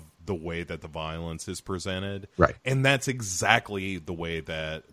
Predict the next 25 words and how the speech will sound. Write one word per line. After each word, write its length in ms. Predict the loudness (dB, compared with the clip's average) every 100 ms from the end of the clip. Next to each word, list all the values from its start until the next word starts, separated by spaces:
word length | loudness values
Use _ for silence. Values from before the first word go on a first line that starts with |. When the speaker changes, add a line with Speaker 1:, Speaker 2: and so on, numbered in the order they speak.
| -12
Speaker 1:
the 80 |
violence 480 | -6 -4 -4 -4 -8
in 100 | -12
Terrifier 680 | -6 -2 0 0 -2 -4 -6
is 100 | -10
presented. 640 | -8 -8 -6 -8 -8 -10 -14 -20 -14
Whereas 480 | 0 4 6 4 2 0
I 140 | 0
feel 240 | 0 0
like, 240 | 2 0 2
well, 220 | 2 2
Toolbox 560 | 2 0 2 2 2 -2
Murders 420 | -2 0 -2 -4
gets 200 | -8 -8
away 280 | -4 -2 -2
with 260 | -2 -6
it 240 | -6 -8 -10 _ _ _ _ -8
because 840 | -8 -4 -2 0 0 -4 -6 -8
it 160 | -6 -6
was 180 | -6 -6
made 280 | -4 -2
at 140 | -4 -4
a 60 |
time 680 | -6 -4 -2 -2 -2 -6 -6
when, 520 | -4 -4 -6 -6 -8